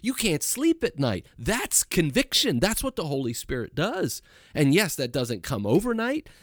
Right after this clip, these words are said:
That doesn't come all in a moment, but it comes, right? Well, I mean, what is, what is Psalm thirty-two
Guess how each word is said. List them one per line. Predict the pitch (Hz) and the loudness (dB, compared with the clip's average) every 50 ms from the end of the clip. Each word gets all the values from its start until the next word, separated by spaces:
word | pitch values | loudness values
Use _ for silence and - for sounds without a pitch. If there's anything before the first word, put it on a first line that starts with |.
| - | -6
That | - 131 139 131 | -4 -4 -2 0
doesn't | 156 143 135 135 123 110 | -2 -2 -2 -2 -6 -6
come | - - 135 123 120 117 - | -4 -2 -2 -2 -2 -2 -2
all | - 131 147 160 170 170 | 2 4 6 6 6 4
in | 151 135 135 | 2 0 0
a | 123 | 0
moment, | 113 113 127 170 214 247 247 - - | 0 2 2 2 2 0 -2 -6 -2
but | - 123 123 | 0 0 2
it | 127 156 160 - | 2 0 0 -2
comes, | - 175 175 226 285 311 262 151 - - - - - _ _ _ - | -4 -2 -2 -2 -2 -2 -2 -4 -4 -6 -8 -10 -14 _ _ _ -2
right? | 104 156 226 - - | 0 0 0 -2 -4
Well, | 151 160 - - 120 | -8 -10 -8 -8 -6
I | 147 | -2
mean, | 156 143 139 139 | -2 -2 -2 -2
what | 139 202 240 | -2 -2 -2
is, | 254 - - - - - | -2 -2 -4 -6 -6 -4
what | 143 190 233 | -2 -2 0
is | - | 0
Psalm | - - 208 202 214 214 - | 0 0 0 0 0 -2 -2
thirty-two | - 202 202 202 208 - - 226 240 294 277 185 | -2 -2 -2 -2 -2 -6 -6 -6 -4 -2 -4 -4